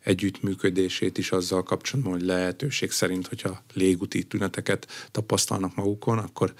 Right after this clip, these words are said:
továbbra is próbáljanak meg előzetesen telefonon bejelentkezni időpontra,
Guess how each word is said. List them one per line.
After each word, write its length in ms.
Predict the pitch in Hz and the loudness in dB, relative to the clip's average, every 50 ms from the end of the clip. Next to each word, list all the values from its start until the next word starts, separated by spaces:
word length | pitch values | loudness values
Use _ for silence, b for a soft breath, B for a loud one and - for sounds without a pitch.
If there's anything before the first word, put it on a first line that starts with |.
| B B B | B B B
továbbra 380 | - 90 87 87 87 82 - | -6 -2 -2 -2 -2 0 0
is 140 | 90 87 - | 0 0 0
próbáljanak 640 | - - - 92 87 92 87 87 87 87 90 87 - | -4 -2 -2 -2 0 0 0 0 0 -2 -2 -4 -2
meg 200 | - 92 92 - | -4 -2 -2 -2
előzetesen 720 | - 92 90 92 92 92 90 - - 87 - - 95 90 B B B B B B B | -2 -2 0 0 0 0 -2 -4 -2 -4 -2 -2 -2 -4 B B B B B B B
telefonon 520 | B 95 92 92 - - - 92 87 92 92 | B 2 2 2 0 0 -2 -2 0 2 2
bejelentkezni 760 | 95 95 92 92 92 90 90 - 98 95 90 - 98 95 95 B B B B B | 2 2 2 2 0 -2 -2 0 -2 -2 0 -2 -4 -4 -4 B B B B B
időpontra, 680 | - 110 101 104 104 104 - 113 104 104 - 113 110 110 | -2 2 4 4 2 4 2 0 0 0 0 0 0 0